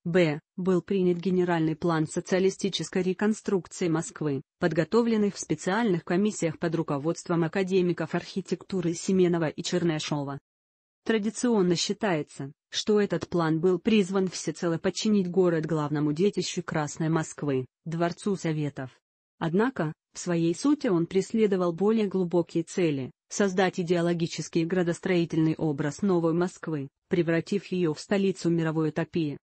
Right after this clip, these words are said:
Сущность перепланировки Москвы состояла в том, что подавляющее большинство центральных улиц столицы,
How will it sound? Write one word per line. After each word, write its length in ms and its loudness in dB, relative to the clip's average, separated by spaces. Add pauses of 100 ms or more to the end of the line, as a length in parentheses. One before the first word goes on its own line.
(600)
Сущность 640 -2
перепланировки 840 2
Москвы 480 2
состояла 640 0
в 120 -14
том, 320 2 (180)
что 240 -2
подавляющее 840 2
большинство 640 0
центральных 680 -2
улиц 340 0
столицы, 640 -2